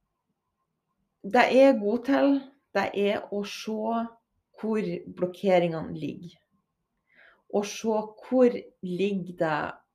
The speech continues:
begrenset, at du har, eh, begrensende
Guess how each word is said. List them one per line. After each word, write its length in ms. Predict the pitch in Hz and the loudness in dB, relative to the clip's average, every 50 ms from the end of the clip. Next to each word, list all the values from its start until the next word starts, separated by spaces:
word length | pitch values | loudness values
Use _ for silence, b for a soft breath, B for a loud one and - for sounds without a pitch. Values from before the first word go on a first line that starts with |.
| _ _ _ _ _ _ _ _ 190 180 | _ _ _ _ _ _ _ _ -4 0
begrenset, 720 | 196 180 180 175 190 180 175 208 220 202 - - - - - | 2 2 2 4 2 2 4 2 0 -4 -6 -8 -10 -10 -10
at 160 | 165 - 180 | -6 0 0
du 80 | 180 | 2
har, 240 | 180 185 185 170 170 | 2 2 2 2 0
eh, 400 | 165 160 151 151 151 151 156 - - _ _ _ _ _ _ _ _ _ _ _ _ _ _ | 0 -2 -2 -2 -4 -6 -12 -16 -18 _ _ _ _ _ _ _ _ _ _ _ _ _ _
begrensende 720 | 185 185 185 196 185 196 214 202 202 - 165 156 147 | -2 2 2 2 2 2 0 -2 -4 -8 -8 -6 -8